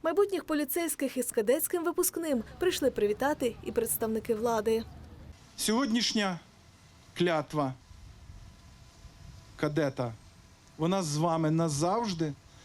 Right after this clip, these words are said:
Speaker 2: навіть якщо ви приймете рішення навчатись в інших вузах. Але саме головне,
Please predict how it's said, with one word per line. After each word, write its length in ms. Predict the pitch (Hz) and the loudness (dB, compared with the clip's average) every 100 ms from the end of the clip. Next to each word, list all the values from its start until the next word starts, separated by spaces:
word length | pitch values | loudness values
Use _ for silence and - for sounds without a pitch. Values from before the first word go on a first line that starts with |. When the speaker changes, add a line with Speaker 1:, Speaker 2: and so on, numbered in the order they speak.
| - | -2
Speaker 2:
навіть 340 | 170 175 165 | 0 2 0
якщо 360 | 175 - - 208 | -2 0 2 2
ви 340 | 185 180 170 - - - - - - - - - - - - - - - | 2 2 0 -4 -20 -20 -20 -20 -20 -20 -20 -20 -20 -14 -14 -14 -14 0
приймете 400 | 262 254 214 233 | 2 2 2 2
рішення 400 | 233 - 214 202 | 2 2 2 2
навчатись 680 | 202 180 208 185 190 - - - - | 2 2 -2 0 -2 -4 -10 -20 -8
в 100 | 165 160 | -6 -2
інших 520 | 220 220 160 - 156 - | 2 2 2 0 0 0
вузах. 520 | 185 254 202 190 - - - - - - - - - - - - - | 2 2 0 -2 -8 -16 -16 -18 -16 -14 -14 -16 -18 -18 -18 -20 -14
Але 240 | - 180 180 | 0 2 2
саме 320 | - 254 311 | 2 2 4
головне, 480 | 214 180 160 147 | 4 2 2 0